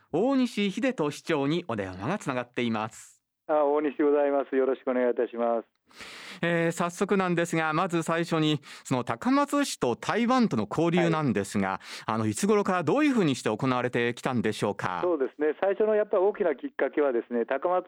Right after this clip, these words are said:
Speaker 2: 空港と台湾の桃園空港を結ぶ直行の定期便がですね、平成二十五年三月に就航いたしまして、まあ、最初週二便からスタートしたんですが、
Speaker 1: ええ。
Speaker 2: まあ、その後どんどんどんどん交流が深まりまし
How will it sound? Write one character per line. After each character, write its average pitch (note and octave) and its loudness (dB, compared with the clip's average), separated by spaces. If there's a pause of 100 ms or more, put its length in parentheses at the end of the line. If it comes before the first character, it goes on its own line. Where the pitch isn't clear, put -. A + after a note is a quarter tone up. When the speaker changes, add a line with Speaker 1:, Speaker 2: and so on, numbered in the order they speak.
Speaker 2:
空 F#3+ 2
港 C3+ 0
と B2+ 0 (280)
台 D#3 2
湾 F3 2
の C3+ 0
桃 E3+ 4
園 E3+ 0
空 D#3+ 0
港 C3 0
を A#2+ 2
結 B2 -4
ぶ C3 0
直 C#3 0 (100)
行 D3+ 2
の C#3+ 0
定 C3+ 0
期 C#3+ -4
便 C#3+ -2
が C#3+ 0
で A#2+ -4
す - -14
ね、 A2+ 0 (380)
平 F#3 2
成 F#3 2
二 F#3+ -2
十 E3+ 4
五 C#3+ 2
年 C#3+ 2
三 F#3+ 0
月 C3+ 0
に A#2 -2 (320)
就 C3 2
航 B2 2
い A#2+ 2
た A#2 -2
し A2 -12
ま A2+ -2
し - -20 (100)
て、 A#2 2 (320)
ま E3 2
あ、 D3 2
最 E3+ 0
初 E3+ 2
週 F#3+ 4
二 D#3+ 2
便 E3+ 2
か E3 0
ら D#3 2
ス - -20
タ D3+ 2
ー B2+ 0
ト B2 0
し - -12
た B2 0
ん A2+ -6
で G#2+ -6
す - -20
が、 A#2+ 2
Speaker 1:
え C3+ -2
え。 - -16
Speaker 2:
ま D#3 0
あ、 - -4
そ F#3 0
の F#3+ 2
後 F3+ 4
ど G3 2
ん F#3 -4
ど E3+ 2
ん D3+ -2
ど E3 2
ん E3 -2
ど D#3 2
ん - -2
交 C3+ 2
流 C3+ 4
が B2+ 2
深 C3+ 0
ま C3 2
り C3 0
ま B2 0
し - -10